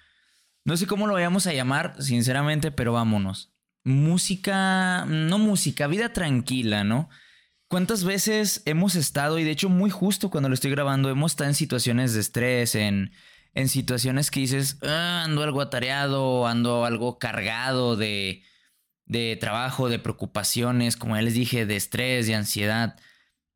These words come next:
Yo al momento que estoy grabando esto estoy prácticamente en mi última, penúltima semana para terminar mi semestre, este, otro semestre más en la carrera, ya casi para terminarla toda. Y pues yo creo que han sido días, este, en los que yo he estado estresada, en lo que he estado muy atareado, en lo que he tenido muchas tareas. De hecho, justo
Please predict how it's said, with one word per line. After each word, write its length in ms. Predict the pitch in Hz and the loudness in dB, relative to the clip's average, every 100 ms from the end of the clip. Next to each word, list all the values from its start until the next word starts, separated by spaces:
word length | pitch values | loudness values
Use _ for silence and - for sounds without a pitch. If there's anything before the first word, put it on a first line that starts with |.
| _ _ - | _ _ -6
Yo 120 | 131 147 | -2 0
al 80 | |
momento 340 | 147 160 160 165 | 2 0 0 -2
que 80 | 151 | -2
estoy 160 | 147 | 0
grabando 320 | 143 147 143 | 0 0 0
esto 140 | 143 143 | 0 -2
estoy 180 | 143 139 | -2 -4
prácticamente 600 | 139 143 135 127 117 135 | -4 -4 -2 0 0 2
en 100 | 131 | 2
mi 400 | 120 117 113 113 | 2 2 2 2
última, 840 | 131 135 135 139 139 135 131 - | 2 2 2 2 2 0 -2 -4
penúltima 640 | 123 131 139 135 131 135 | 0 2 2 2 0 0
semana 640 | 135 120 117 127 131 127 120 | 0 0 2 2 2 0 0
para 180 | 110 | -2
terminar 440 | 98 107 104 107 104 | -2 -2 0 0 0
mi 140 | 120 | 0
semestre, 840 | 117 101 98 113 120 - 120 123 95 | 0 0 2 2 0 -2 -2 -2 -4
este, 240 | - 95 | -6 -6
otro 220 | 98 110 | -4 -2
semestre 360 | 110 101 98 - | 0 -2 -2 -2
más 200 | 104 - | -2 -2
en 80 | - | -8
la 80 | |
carrera, 440 | - - 151 139 185 | -6 -4 -2 -2 -2
ya 180 | 214 - | -4 -6
casi 220 | - - | -4 -6
para 180 | - - | -6 -12
terminarla 580 | - - 95 107 117 117 | -8 -6 -4 -2 -2 -2
toda. 280 | 123 117 170 - - - - _ - | 0 0 -2 -6 -18 -20 -20 _ -6
Y 180 | 226 254 | -2 -2
pues 160 | 226 | 0
yo 80 | 220 | 0
creo 160 | 208 220 | 0 -2
que 80 | 220 | -2
han 60 | |
sido 240 | 208 214 196 | 0 0 0
días, 260 | 190 190 | 0 -2
este, 240 | 214 - 170 | -2 -2 -2
en 80 | |
los 140 | 127 - | -2 -4
que 80 | 131 | -4
yo 60 | |
he 0 | |
estado 180 | 131 151 | -4 -4
estresada, 500 | 143 127 120 139 139 | -2 -2 0 0 0
en 80 | 131 | 0
lo 100 | 120 | 0
que 100 | 123 | -4
he 20 | |
estado 180 | 139 131 | -2 2
muy 320 | 135 151 185 | 2 4 2
atareado, 580 | 190 180 151 147 143 139 | 0 -2 0 0 0 0
en 60 | |
lo 120 | 127 117 | -2 -4
que 80 | |
he 20 | 120 | -6
tenido 320 | 117 120 117 | -2 0 2
muchas 420 | 123 135 147 143 | 2 2 0 -2
tareas. 380 | 131 120 117 107 | 0 0 0 0
De 80 | 113 | -2
hecho, 220 | - 131 | -2 -6
justo 760 | - - 143 139 139 143 - | -6 0 0 0 -2 -4 -6